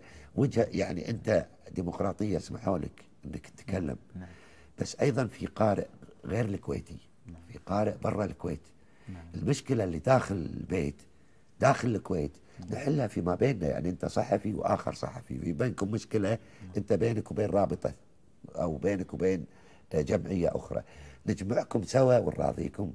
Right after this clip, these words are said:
Speaker 1: بدل ما يصير بينكم شغلة في الصحافة، في بيقراها من برا. طبعا، إحنا بنقول عندنا ديمقراطية وحرية رأي، لكن ما تستقل الاستقلال هذا، استقلها في شيء مفيد أحسن،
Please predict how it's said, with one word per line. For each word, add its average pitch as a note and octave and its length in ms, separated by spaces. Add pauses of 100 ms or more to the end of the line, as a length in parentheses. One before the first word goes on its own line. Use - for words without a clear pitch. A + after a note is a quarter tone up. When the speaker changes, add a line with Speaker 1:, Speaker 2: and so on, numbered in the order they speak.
Speaker 1:
بدل B2+ 320
ما C3 200 (360)
يصير G#2+ 360
بينكم A2+ 420
شغلة A2 400
في - 80
الصحافة، - 580 (320)
في C#3+ 200
بيقراها B2 500
من G#2+ 160
برا. B2 320 (800)
طبعا، A#2+ 220
إحنا A#2 200
بنقول G#2 360
عندنا B2 280
ديمقراطية G#2+ 600
وحرية F2+ 480
رأي، F2 140
لكن F#2 260
ما D3 140
تستقل C3 400
الاستقلال G2 580
هذا، E2+ 300 (520)
استقلها D3 440
في B2 100
شيء C3+ 220
مفيد C3 380
أحسن، - 400